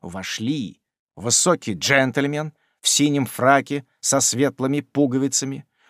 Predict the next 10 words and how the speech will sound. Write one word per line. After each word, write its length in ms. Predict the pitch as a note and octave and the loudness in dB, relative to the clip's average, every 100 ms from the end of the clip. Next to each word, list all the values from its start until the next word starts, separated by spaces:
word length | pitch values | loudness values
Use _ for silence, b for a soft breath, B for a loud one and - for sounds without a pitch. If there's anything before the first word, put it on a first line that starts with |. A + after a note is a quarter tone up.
| - | -8
высокая 680 | G#2+ C3 F3 F#3+ G#3 A3 | 0 2 4 4 6 6
леди — 580 | G#3+ D3+ D3 C3+ C3 C#3+ - _ - | 8 8 8 6 2 -2 -6 _ -12
в 160 | F#2+ | -4
голубом 560 | A2+ D#3 B2+ D3+ C#3 C#3+ | 2 2 6 6 6 4
атласном 680 | C#3+ B2+ C3+ B2+ - A#2+ F#2+ | 0 2 6 6 4 -2 -4
платье 580 | G2 B2+ D#3+ - F3+ F3+ b | 2 4 4 2 -4 -4 b
и 140 | F#3 | 0
две 320 | D3 A#2+ F#3+ A3+ | 2 2 2 4
молодые 500 | F3 E3+ E3+ G3+ F#3 | 4 2 0 -2 -2
девицы 680 | F#3 G#3 A#2 F2+ - - | -2 0 -2 -2 -8 -10